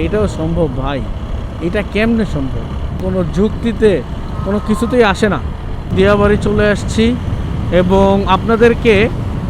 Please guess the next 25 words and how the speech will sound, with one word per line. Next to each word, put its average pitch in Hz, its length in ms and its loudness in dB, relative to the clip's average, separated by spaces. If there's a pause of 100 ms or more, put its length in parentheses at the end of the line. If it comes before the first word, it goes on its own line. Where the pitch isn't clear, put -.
(280)
শরতের 233 500 6
একটা 254 240 2
রূপ 240 120 4 (120)
দেখাইছিলাম 226 480 4 (100)
দিয়াবাড়ির, 220 480 4 (560)
যে 202 80 4 (120)
একদম 190 300 2 (640)
ফুল 233 440 6 (640)
এবং 185 240 4 (260)
প্রকৃতি 240 540 4 (320)
অপরূপ 254 460 4
সাজে 220 320 4
সেজে 196 260 4
গেছিল। 143 260 0 (580)
এবং 220 160 4 (220)
এখন 214 180 2 (120)
যে 254 160 4
এই 254 120 6
রূপটা 233 340 4
আপনাদেরকে 226 480 2 (200)
সামনে 190 260 -2 (100)
কিছুদিন 190 420 -2
পরে 175 160 0 (140)
দেখাবো 170 380 2 (180)
উত্তরা 165 280 -2